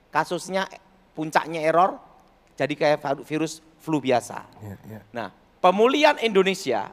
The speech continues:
Speaker 1: setitik terang, setitik terang,
Speaker 2: Ya.
Speaker 1: itu dua ribu dua tiga.
Speaker 2: Ya.
Speaker 1: Pulihnya total dua ribu tiga lima.
Speaker 2: Masih lama loh, Pak, itu. <laughs> Dua ribu tiga lima.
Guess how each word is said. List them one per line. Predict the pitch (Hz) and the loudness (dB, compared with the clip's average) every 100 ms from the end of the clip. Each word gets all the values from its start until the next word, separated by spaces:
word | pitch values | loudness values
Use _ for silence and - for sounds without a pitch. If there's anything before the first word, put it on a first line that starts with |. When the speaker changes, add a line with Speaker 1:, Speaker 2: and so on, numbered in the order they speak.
| - | -16
Speaker 1:
setitik | - 175 - 226 277 - | -10 -8 -8 -8 -6 0
terang, | 190 151 143 160 - - | 4 4 2 -2 -16 -20
setitik | - - 269 262 285 311 | -18 2 2 4 0 0
terang, | 254 202 127 | 4 2 2
Speaker 2:
Ya. | 143 117 - _ _ | 0 -2 -6 _ _
Speaker 1:
itu | 160 175 | -4 0
dua | 202 165 160 | 0 2 2
ribu | 156 160 160 | 2 -2 -8
dua | - 147 135 | -2 2 2
tiga. | - - 95 - - | 0 -8 -8 -8 -16
Speaker 2:
Ya. | - 120 110 _ _ - | -10 -10 -10 _ _ -2
Speaker 1:
Pulihnya | 262 311 311 226 254 | 4 6 4 2 0
total | 233 202 185 160 175 - - - - | 2 2 4 4 2 -4 -18 -20 -10
dua | 139 147 147 | 2 4 4
ribu | 147 - 160 165 - | 0 -4 -4 -6 -8
tiga | 208 - - 117 | -8 -6 -2 -2
lima. | 117 107 82 - _ _ _ _ | -2 -8 -14 -18 _ _ _ _
Speaker 2:
Masih | - 202 - 240 | -2 -2 0 4
lama | 240 233 202 | 4 6 4
loh, | 135 | 0
Pak, | 113 135 | 0 -2
itu. | 135 131 - - | -2 -8 -8 -16
<laughs> | - - | -10 2
Dua | 214 | 4
ribu | 185 185 | 6 4
tiga | 180 170 | 4 4
lima. | 165 185 - | 2 0 -4